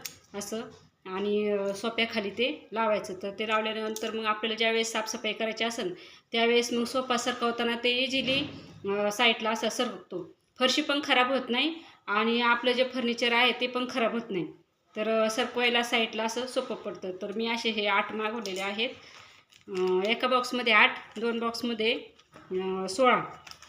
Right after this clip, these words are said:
तर, अ, आमचा एल आकारामध्ये सोफा आहे आणि, अ, सुट्टे सुट्टे भाग आहेत, तीन भाग आहेत, एक कॉर्नर पीस आहे आणि दोन्ही साईडला दोन बैठक आहे. तर मग हे मी आता त्याला व्यवस्थित लावणार आहे. तर काही काही वस्तू ना अशा आपल्या खराब होऊ नये म्हणून, अ,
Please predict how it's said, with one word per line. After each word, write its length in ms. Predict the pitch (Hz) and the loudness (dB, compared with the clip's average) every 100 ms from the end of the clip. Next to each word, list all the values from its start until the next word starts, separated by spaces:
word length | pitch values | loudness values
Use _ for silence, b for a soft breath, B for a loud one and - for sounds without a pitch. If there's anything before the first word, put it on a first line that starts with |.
| - | -8
तर, 180 | 214 226 | -2 2
अ, 80 | 220 | 4
आमचा 380 | 220 240 247 247 | 4 2 4 6
एल 240 | 269 269 | 6 8
आकारामध्ये 800 | 254 262 262 247 254 254 226 220 | 8 8 4 4 6 6 6 4
सोफा 300 | 240 247 247 | 0 2 6
आहे 280 | 214 233 254 | 6 6 6
आणि, 480 | 254 240 226 226 214 208 B B B - | 6 6 4 2 0 -2 B B B -8
अ, 240 | 202 202 202 | -2 0 0
सुट्टे 340 | - 277 294 | -2 2 2
सुट्टे 300 | 302 - 233 | 2 2 0
भाग 240 | 226 240 220 | 2 2 2
आहेत, 180 | 226 | 0
तीन 320 | - 262 262 262 | 0 -2 0 0
भाग 220 | 240 202 | 0 0
आहेत, 260 | 226 226 | -2 0
एक 180 | 226 233 | 0 2
कॉर्नर 280 | 254 254 247 | 0 0 -2
पीस 260 | 247 254 262 | -4 -2 2
आहे 460 | 254 285 302 - - - | 2 2 -2 -12 -20 -6
आणि 200 | 202 226 | -2 0
दोन्ही 260 | 254 269 262 | 0 0 0
साईडला 360 | 233 220 226 | -2 -2 -2
दोन 200 | 226 226 | -2 0
बैठक 340 | 233 233 233 208 | 0 -2 -4 -4
आहे. 220 | 214 214 - | -4 -6 -6
तर 120 | 220 | -4
मग 220 | 226 226 | -2 -2
हे 200 | 214 226 | -2 -4
मी 140 | 220 220 | -2 -2
आता 320 | 214 233 277 B B _ | -2 -4 -6 B B _
त्याला 160 | 220 226 | -2 2
व्यवस्थित 320 | 240 240 233 233 | 2 0 -4 -2
लावणार 340 | 226 220 214 | -2 0 -2
आहे. 240 | 226 220 170 - - - - - - - - - - - - | -2 -2 -6 -8 -10 -6 -6 -6 -12 -14 -8 -6 -6 -8 -2
तर 80 | 226 | 0
काही 200 | 240 294 | 6 8
काही 180 | 302 269 | 10 10
वस्तू 320 | 262 285 269 | 8 6 4
ना 100 | 269 | 8
अशा 260 | 277 - 247 | 8 10 6
आपल्या 220 | 240 240 240 | 6 2 2
खराब 300 | 240 240 240 | 0 2 0
होऊ 100 | 226 | 0
नये 140 | 226 | 2
म्हणून, 500 | 240 233 214 208 | 2 2 2 2
अ, 20 | 202 | 2